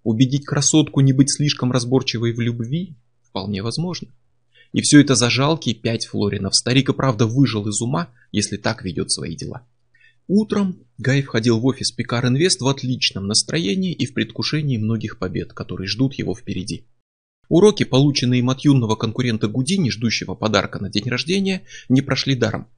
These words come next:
Талисман Гай спрятал в ладони, как Райди прятал свои монетки.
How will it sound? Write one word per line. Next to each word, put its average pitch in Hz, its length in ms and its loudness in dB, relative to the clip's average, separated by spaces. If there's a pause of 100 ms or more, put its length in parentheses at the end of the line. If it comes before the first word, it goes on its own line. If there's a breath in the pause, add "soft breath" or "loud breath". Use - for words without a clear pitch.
(140)
Талисман 185 520 4
Гай 160 220 2
спрятал 139 440 0
в 107 60 -6
ладони, 123 560 -2
как - 180 -4
Райди 139 260 2
прятал 113 320 -4
свои 101 280 -2
монетки. 101 440 -8